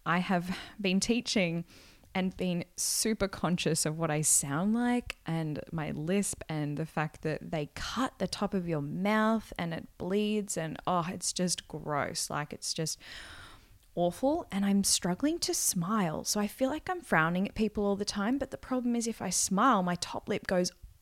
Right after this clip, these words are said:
over the top of the Invisalign and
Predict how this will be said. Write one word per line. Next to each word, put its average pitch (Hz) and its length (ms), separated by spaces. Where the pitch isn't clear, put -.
over 226 300
the 196 140
top - 360
of 214 120
the 180 80
Invisalign 165 880
and 165 300